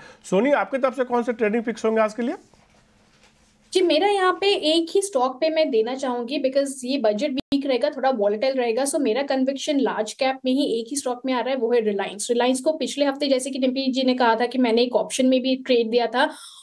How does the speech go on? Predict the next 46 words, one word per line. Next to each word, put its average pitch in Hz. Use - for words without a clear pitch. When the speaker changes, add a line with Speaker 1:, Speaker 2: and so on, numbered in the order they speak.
Speaker 2:
और 262
वो 359
चला 311
भी 339
है 339
वहां 294
से, 359
and 269
in 262
fact 330
यहाँ 277
से 269
और 233
भी 294
अपमूव 262
लग 247
रहा 277
है। 330
So 330
रिलायंस 240
आप 269
करंट 262
लेवल 294
पे 302
बाय 311
कर 285
सकते 269
हैं। 294
अ, 240
हल्की 226
फुल्की 330
का 339
डिक्लाइन 254
दिखता 220
है 285
towards 262
twenty 233
seven 247
hundred 262
या 269
twenty 233
six 262
ninety 226
के 262
रेंज 247
में, 294